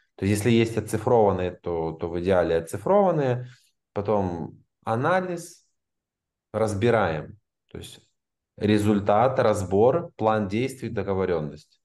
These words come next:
Результат, разбор, план действий, договоренность. Если ты влиятельный человек, и ты можешь их убедить, не, не знаешь, заставить, просто можно убедить их, что это надо,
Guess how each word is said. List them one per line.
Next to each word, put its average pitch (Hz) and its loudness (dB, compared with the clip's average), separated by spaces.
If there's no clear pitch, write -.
Результат, 95 0
разбор, 98 0
план 92 -4
действий, 101 -8
договоренность. 85 -6
Если 156 2
ты 147 2
влиятельный 120 2
человек, 113 0
и 95 -12
ты 110 -6
можешь 101 0
их 98 -12
убедить, 107 -2
не, 87 -12
не 101 -8
знаешь, 131 0
заставить, 104 -6
просто 98 -14
можно 101 -4
убедить 107 -4
их, 233 -2
что - 0
это 117 0
надо, 113 0